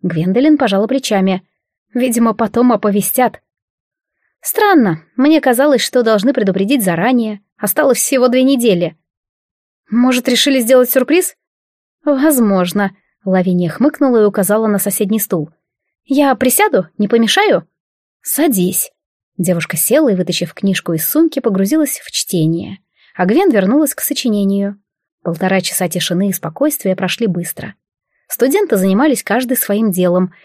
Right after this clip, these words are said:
лишь изредка перебрасываясь мимолётными фразами. А потом в библиотеку ворвалась Мэри. «Гвен!» — с порога воскликнула она,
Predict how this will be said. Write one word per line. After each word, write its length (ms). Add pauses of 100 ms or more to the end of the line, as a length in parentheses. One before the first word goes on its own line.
(100)
лишь 260
изредка 560
перебрасываясь 800
мимолётными 600
фразами. 680 (560)
А 100
потом 360
в 40
библиотеку 600
ворвалась 580
Мэри. 460 (500)
«Гвен!» — 640 (120)
с 100
порога 320
воскликнула 600
она, 240